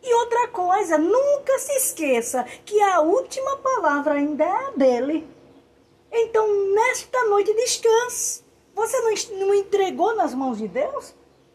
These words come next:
Então, deixa ele trabalhar. Deixa ele agir. E eu te digo nesta noite que tudo vai dar certo.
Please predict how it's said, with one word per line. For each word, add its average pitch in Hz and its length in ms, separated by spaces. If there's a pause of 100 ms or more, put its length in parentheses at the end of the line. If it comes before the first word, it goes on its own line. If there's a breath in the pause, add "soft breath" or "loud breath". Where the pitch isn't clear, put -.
Então, 494 240
deixa 480 240
ele 427 140
trabalhar. 440 720 (960)
Deixa 453 360
ele 381 160
agir. 427 640 (1400)
E 403 80
eu 453 140
te 571 260
digo 320 320
nesta 381 460
noite 269 340
que - 180
tudo 254 300
vai 202 160
dar 185 160
certo. - 580